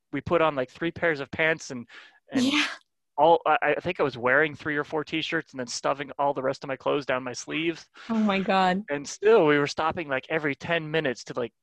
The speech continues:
Speaker 1: like, we would get off the bike and just jump for, like, five minutes just to
Speaker 2: Yes.
Speaker 1: warm up.
Speaker 2: <laughs> I remember.
Speaker 1: We'd, like, stand in this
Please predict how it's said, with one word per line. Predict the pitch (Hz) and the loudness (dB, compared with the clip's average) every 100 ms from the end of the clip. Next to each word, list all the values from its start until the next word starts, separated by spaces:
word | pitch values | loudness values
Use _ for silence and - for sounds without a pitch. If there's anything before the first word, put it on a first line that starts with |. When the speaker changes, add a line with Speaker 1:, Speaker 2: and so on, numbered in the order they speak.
| _ _ _ - | _ _ _ -12
Speaker 1:
like, | 139 | 0
we | 160 | 2
would | 190 - _ _ _ _ 131 | 2 -2 _ _ _ _ 0
get | 151 | 2
off | 175 | 2
the | 151 | 2
bike | 147 143 | 0 0
and | 135 | -6
just | 127 - | -8 -8
jump | - 147 120 - _ | 2 2 2 -8 _
for, | - 135 | -4 -2
like, | 117 110 | -2 -8
five | - 143 139 | -2 0 0
minutes | 131 101 | -2 2
just | 494 494 | 6 8
to | 453 | 8
Speaker 2:
Yes. | 453 | 6
Speaker 1:
warm | 120 | 2
up. | 110 - - - _ | 0 -2 -10 -20 _
Speaker 2:
<laughs> | _ _ - | _ _ 2
I | 403 392 | 2 4
remember. | 427 403 427 427 427 | 2 4 2 2 0
Speaker 1:
We'd, | 359 | 2
like, | 359 508 - - - - - 226 | 2 0 0 0 2 0 0 0
stand | - - 214 233 | 0 2 2 2
in | 214 | 2
this | 214 | 0